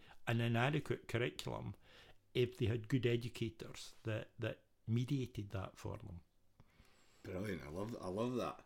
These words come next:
Speaker 2: Um, so thinking about teachers then, I've got, kinda got two more questions before we, we kinda finish up with the final three. Um, what one thing would you, would you encourage teachers to, to learn more about so that they can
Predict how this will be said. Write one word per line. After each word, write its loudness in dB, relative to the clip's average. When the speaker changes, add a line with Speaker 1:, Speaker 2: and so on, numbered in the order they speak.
Speaker 2:
Um, 12
so 10
thinking 6
about 6
teachers 6
then, 4
I've -6
got, -2
kinda 2
got -4
two 0
more 2
questions -2
before -2
we, 0
we -8
kinda -4
finish -4
up -6
with -6
the -4
final -4
three. 0
Um, 4
what 6
one 10
thing 10
would 6
you, 6
would -2
you 4
encourage 0
teachers -6
to, 0
to -4
learn 4
more 4
about 2
so -4
that 0
they 0
can -4